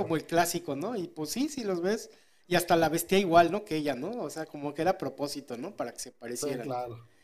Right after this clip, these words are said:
Speaker 1: A-, aquí hay otra imagen de una señora así con un pelazo, así como un afro increíble, y su French
Speaker 2: Ujú.
Speaker 1: Poodle al lado muy parecida, ¿no? Entonces, sí,
Speaker 2: Sí.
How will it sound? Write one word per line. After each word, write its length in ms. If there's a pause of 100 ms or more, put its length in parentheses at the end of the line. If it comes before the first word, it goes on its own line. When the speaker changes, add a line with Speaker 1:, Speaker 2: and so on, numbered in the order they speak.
(260)
Speaker 1:
A-, 240
aquí 180
hay 100
otra 200
imagen 440
de 60
una 180
señora 420
así 180
con 200
un 120
pelazo, 520
así 180
como 180
un 180
afro 260
increíble, 640 (380)
y 120
su 360
French 320
Speaker 2:
Ujú. 60
Speaker 1:
Poodle 340
al 100
lado 360
muy 160
parecida, 600
¿no? 180
Entonces, 540 (360)
sí, 480 (100)
Speaker 2:
Sí. 20